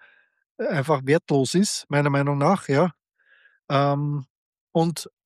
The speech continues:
da kommen wir dann auch gleich zu einem Thema, äh, das wir heute auch noch nennen mit Dell, ähm, um auch dieses Problem zu lösen. Das heißt, Open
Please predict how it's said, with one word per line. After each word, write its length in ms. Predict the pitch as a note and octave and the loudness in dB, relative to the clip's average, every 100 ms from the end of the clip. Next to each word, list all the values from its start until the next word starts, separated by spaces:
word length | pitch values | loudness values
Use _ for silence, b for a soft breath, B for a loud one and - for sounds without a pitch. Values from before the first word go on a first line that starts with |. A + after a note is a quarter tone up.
| _ | _
da 360 | D3+ C#3+ E3 G3 | -6 0 2 2
kommen 240 | - F#3+ | 0 2
wir 100 | F#3+ | 2
dann 160 | F3+ F3+ | 2 2
auch 220 | E3+ D#3+ | 0 0
gleich 240 | F3 F3 | 0 0
zu 100 | - | 0
einem 280 | F3 E3+ D#3+ - _ _ | 0 0 -4 -8 _ _
Thema, 500 | - D#3+ F3+ A3+ A3 _ _ _ b b b _ _ | -2 2 4 2 0 _ _ _ b b b _ _
äh, 80 | D3+ | 0
das 1500 | D3+ D#3 E3+ A3+ A#3+ - _ _ _ _ _ _ _ - - | 2 2 -2 -4 -10 -12 _ _ _ _ _ _ _ -10 -2
wir 120 | C#3 | 0
heute 220 | D3+ D#3+ | 2 2
auch 140 | D3+ | 2
noch 240 | E3 F3 - | 2 -2 -2
nennen 400 | D#3 D#3 E3 F3+ | -4 -2 0 0
mit 140 | D3+ - | 0 0
Dell, 340 | C#3 C#3+ G#3+ F#3 _ b b b b b _ | 0 2 2 0 _ b b b b b _
ähm, 400 | D3+ D#3+ E3 F#3 - | 0 2 0 -4 -4
um 180 | - F3+ | 0 2
auch 200 | F#3 E3 - - | 4 2 -2 0
dieses 280 | A#3 A3 | 2 2
Problem 480 | - D3 C3+ C3+ C3+ | 2 -2 2 2 0
zu 120 | - | 0
lösen. 320 | C#3 C3+ D3 F3+ | 2 2 2 0
Das 120 | C#3 | 2
heißt, 200 | D#3 D3 | 0 0
Open 300 | F#3+ E3 | -2 0